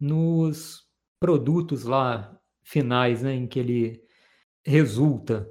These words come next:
né? Inclusive é um, depois eu fiquei um pouco curioso, né? É um minério muito usado em, nos celulares hoje, né? Há uma demanda muito grande pra ele, porque ele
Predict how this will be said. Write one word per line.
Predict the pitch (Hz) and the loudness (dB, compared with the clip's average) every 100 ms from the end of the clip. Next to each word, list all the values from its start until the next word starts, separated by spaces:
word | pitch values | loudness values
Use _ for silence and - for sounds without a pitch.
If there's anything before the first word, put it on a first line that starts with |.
| - | -6
né? | 135 | -4
Inclusive | 165 180 156 202 214 | 0 2 2 2 2
é | |
um, | 220 190 147 147 _ _ _ _ _ | 2 0 -4 -12 _ _ _ _ _
depois | 147 147 170 | 0 4 4
eu | 165 | 4
fiquei | 180 | 0
um | 165 | 2
pouco | 170 165 | 0 0
curioso, | - 156 143 180 214 160 | -2 0 2 2 0 -2
né? | 180 220 - - | -4 -6 -10 -6
É | |
um | 160 | -4
minério | 180 165 170 170 | -2 0 0 0
muito | 185 208 | 0 0
usado | 165 165 170 180 | 0 0 0 -2
em, | 165 - - - | -4 -8 -14 -6
nos | 160 | -6
celulares | - 180 196 175 147 170 135 117 | -2 -2 0 2 4 4 0 -2
hoje, | 123 120 117 | -2 -2 -4
né? | 131 | -8
Há | 143 139 | -6 -4
uma | 147 | -4
demanda | 147 151 127 143 143 | -2 -2 -2 -4 -4
muito | 156 170 | -4 -4
grande | 131 131 147 143 | -2 0 -2 -4
pra | 131 127 | -6 -4
ele, | 139 147 | -4 -6
porque | - - - | -10 -14 -6
ele | 160 160 175 170 | -4 -2 -2 -4